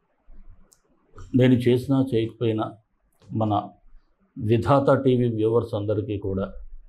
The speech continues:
తప్పకుండా కాళభైరవుని ఆశీస్సులు ఎల్లప్పుడూ ఉంటాయి.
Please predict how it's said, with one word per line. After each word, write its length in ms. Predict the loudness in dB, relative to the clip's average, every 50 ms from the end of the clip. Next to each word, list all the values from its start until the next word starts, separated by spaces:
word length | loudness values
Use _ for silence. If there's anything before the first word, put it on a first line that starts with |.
| -20 -20 -20 -20 _ _ _ _ _ _ _ _ _ _ _ -4
తప్పకుండా 600 | -2 -2 -2 -2 -2 -4 -4 -4 -6 -8 -8 -10 -14 _ _ _ _ _ _ _ _ _
కాళభైరవుని 800 | -2 0 2 2 2 4 4 4 2 2 0 0 -2 -2 -4 -8 -12 _ _ _ _ _ _ _ _ -20 -18 _ -4
ఆశీస్సులు 640 | -4 -4 -4 -6 -8 -8 -6 -6 -4 -4 -6 -8 -10 _ -8
ఎల్లప్పుడూ 420 | -6 -4 -6 -4 -4 -4 -4 -4
ఉంటాయి. 320 | -4 -4 -6 -8 -10 -12